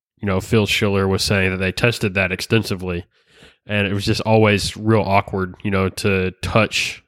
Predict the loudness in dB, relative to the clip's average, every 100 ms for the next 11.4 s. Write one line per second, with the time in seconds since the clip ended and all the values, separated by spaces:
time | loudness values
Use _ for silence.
0 | _ -2 -2 -2 -4 -8 -12 _ _ -10
1 | 0 2 2 2 0 0 0 2 2 0
2 | -4 -4 -4 -6 -10 -8 -4 -2 0 -2
3 | -6 -10 -12 _ -2 2 4 4 2 0
4 | 2 2 4 4 4 4 0 -4 -6 -2
5 | 2 0 -2 -6 -8 _ 0 2 2 0
6 | -4 -12 -16 _ _ _ _ _ _ _
7 | -8 -4 -4 -6 -2 2 2 2 2 2
8 | 2 -4 -4 -2 0 2 2 0 -4 -2
9 | 4 4 4 2 -2 -2 2 2 2 0
10 | -4 -2 0 0 0 -4 -6 -6 -6 -6
11 | -4 -2 -2